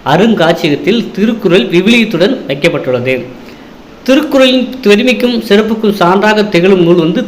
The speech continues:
திருவள்ளுவ மாலை. திருக்குறளின் பெருமைக்கும் சிறப்புக்கும் சான்றாக திகழும் நூல் வந்து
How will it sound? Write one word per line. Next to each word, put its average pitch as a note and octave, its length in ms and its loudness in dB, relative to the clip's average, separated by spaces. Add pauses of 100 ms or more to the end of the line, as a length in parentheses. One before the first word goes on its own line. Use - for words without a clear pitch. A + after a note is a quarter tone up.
திருவள்ளுவ E3 760 0
மாலை. B2+ 340 -2 (680)
திருக்குறளின் G#3 800 2
பெருமைக்கும் A3+ 580 2
சிறப்புக்கும் G3 540 0
சான்றாக F#3+ 520 0
திகழும் F3+ 280 2
நூல் D#3 120 0
வந்து G3 220 -2